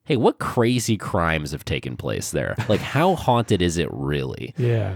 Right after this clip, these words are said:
Speaker 1: Um,
Speaker 2: Okay, so they're places that are already assumed haunted?
Speaker 1: Could be,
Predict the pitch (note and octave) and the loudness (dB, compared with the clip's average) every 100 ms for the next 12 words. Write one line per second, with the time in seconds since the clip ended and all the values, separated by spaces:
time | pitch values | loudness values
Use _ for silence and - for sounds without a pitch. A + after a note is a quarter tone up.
0 | F#2 - D3 C3+ C3+ D3 B2 C#3+ C3 C3+ | -4 -2 0 2 2 2 2 0 0 0
1 | B2+ - D3 C3 C#3 A2+ A#2+ A#2 A#2 A2+ | -2 0 0 0 -2 -2 -2 -2 -2 -2
2 | A#2+ A#2 A2+ - B2+ A2+ G2+ A#2 A#2 A#2 | 0 0 -2 -4 -4 -4 -4 -4 -4 -8
3 | - _ _ _ _ _ _ _ _ _ | -10 _ _ _ _ _ _ _ _ _
4 | _ _ _ _ _ _ - - E3+ C#3 | _ _ _ _ _ _ -6 2 4 4
5 | D#2+ B1+ | 0 -6